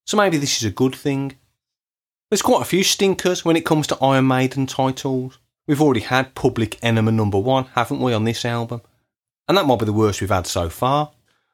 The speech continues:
And I'll always have a place for Die With Your Boots On in lists like this. And there's quite a few other Iron Maiden songs with rhymes in the title. Twenty-two,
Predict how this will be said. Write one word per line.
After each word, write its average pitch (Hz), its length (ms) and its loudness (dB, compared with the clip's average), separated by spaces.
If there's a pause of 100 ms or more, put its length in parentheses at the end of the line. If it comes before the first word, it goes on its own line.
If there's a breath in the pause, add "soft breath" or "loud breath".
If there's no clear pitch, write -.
(100)
And 160 100 2
I'll 202 120 6
always 170 320 4
have 92 140 0
a 92 60 0
place 98 320 -2
for 110 120 -4
Die 107 260 2
With 101 200 -2
Your 90 80 -4
Boots 127 360 0
On 127 160 0 (120)
in 123 120 -2
lists - 360 -2
like 123 240 0
this. 120 360 -6 (1000)
And 151 80 -2
there's 170 100 0
quite - 200 2
a - 40 -8
few 139 180 2
other 170 240 2
Iron 160 260 4
Maiden 160 360 2
songs 151 400 0
with 147 120 -2
rhymes 143 440 2
in 147 60 2
the 143 80 0
title. 139 600 -2 (600)
Twenty-two, 127 720 0